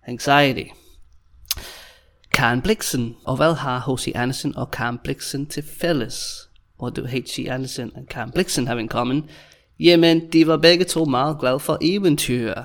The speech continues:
They both really liked adventure. Karen Blixen er nemlig kendt for at have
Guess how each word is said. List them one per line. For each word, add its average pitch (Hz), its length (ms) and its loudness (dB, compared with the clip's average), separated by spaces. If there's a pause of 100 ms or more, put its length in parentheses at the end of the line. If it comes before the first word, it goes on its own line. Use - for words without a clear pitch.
(240)
They 127 180 -8
both 135 280 -2
really 127 140 -4
liked 120 340 -6
adventure. 151 480 -2 (420)
Karen 131 260 -2
Blixen 160 560 -4
er 127 60 -6
nemlig 123 320 -4
kendt - 240 -6
for 131 120 -10
at 127 120 -6
have 123 260 -8